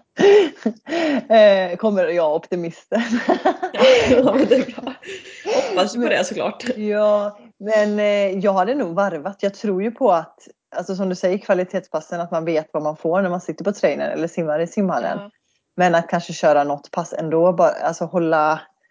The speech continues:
Speaker 1: det är ju ändå en skillnad att få naturen och ut-, alltså,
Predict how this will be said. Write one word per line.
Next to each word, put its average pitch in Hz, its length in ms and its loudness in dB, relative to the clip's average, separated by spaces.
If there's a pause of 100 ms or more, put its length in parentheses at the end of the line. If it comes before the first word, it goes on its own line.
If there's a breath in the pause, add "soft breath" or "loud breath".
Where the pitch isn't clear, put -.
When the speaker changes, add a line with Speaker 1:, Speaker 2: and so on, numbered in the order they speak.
(420)
Speaker 1:
det 196 80 4
är 208 120 6
ju 202 200 8
ändå 202 200 4
en 190 80 2
skillnad 185 520 0
att 180 80 -4
få 170 300 2
naturen 170 600 -2
och 170 80 -2
ut-, 175 300 -4
alltså, 180 240 0